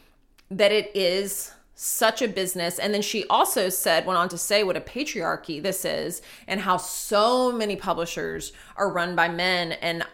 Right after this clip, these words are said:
I, I mean, it just, like, it was something that I've never even really thought about. And so I started researching women-owned publishers, which we will also link to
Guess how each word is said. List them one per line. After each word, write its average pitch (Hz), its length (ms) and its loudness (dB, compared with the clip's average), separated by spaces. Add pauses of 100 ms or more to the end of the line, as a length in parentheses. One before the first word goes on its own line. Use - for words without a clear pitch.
(120)
I, - 80 2 (120)
I 190 40 2
mean, 190 140 0
it 180 160 0
just, 214 260 -2
like, 170 320 0 (480)
it 220 80 2
was 214 160 2
something 330 320 0
that 254 100 2
I've 180 280 0
never 180 260 0
even 208 220 -2
really 175 480 -4 (420)
thought 165 340 2
about. 294 440 4 (260)
And 202 100 -6
so 220 140 4
I 208 80 6
started 220 480 2
researching 185 880 -4 (380)
women-owned 185 800 0
publishers, 196 560 -2
which 180 180 -8
we 196 60 -2
will 170 140 0
also 190 380 -2
link 180 300 -6
to 160 480 -8